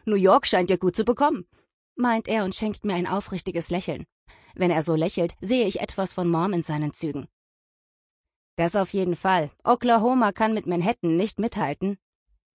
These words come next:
„Das habe ich schon öfter gehört. Wie geht es deiner Mutter?“ Ich lasse mir die Karte geben und bleibe ihm eine Weile eine Antwort schuldig. Was soll ich auch darauf antworten?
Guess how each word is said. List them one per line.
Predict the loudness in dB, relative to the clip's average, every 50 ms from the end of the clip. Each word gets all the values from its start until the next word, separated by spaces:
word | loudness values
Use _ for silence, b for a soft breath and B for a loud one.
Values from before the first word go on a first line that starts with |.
| _ _ _ _ _ _ _ _ _
„Das | -8 -6 2 4
habe | 4 4 4 4
ich | 2 0 0
schon | -2 -2 -2
öfter | -2 -4 -2 0 -2 0
gehört. | 0 0 -2 0 -2 -4 -6 -10 _ _ B B B B B
Wie | 2 2 4
geht | 4 2 2
es | 0 -2 0
deiner | 0 2 4 4
Mutter?“ | 4 4 2 2 0 0 0 -4 -10 _ _ _ _ _ _ _ _ _ _ _ _
Ich | -10 -4 0
lasse | 0 0 0 0
mir | -2 -2 -2
die | -2
Karte | 0 0 0 0 -2 -4
geben | -2 -2 0 0 0 -2
und | -4 -6 -4
bleibe | -2 0 2 2 2 0
ihm | 0 -2 -2
eine | -2 -2 -2 -2 0
Weile | 0 0 0 2 0 0
eine | 0 0 -2 -2
Antwort | -4 -4 -4 -6 -6 -4
schuldig. | -4 -4 -4 -4 -8 -14 -18 -20 _ _ _ _ _ _ _ _ _
Was | -10 -10 -6
soll | -4 -2 -2
ich | -2 -2 -4
auch | -8 -8
darauf | -8 -4 -2 -2 -2 -2
antworten? | -2 -4 -4 -2 -4 -6 -6 -6 -10 -12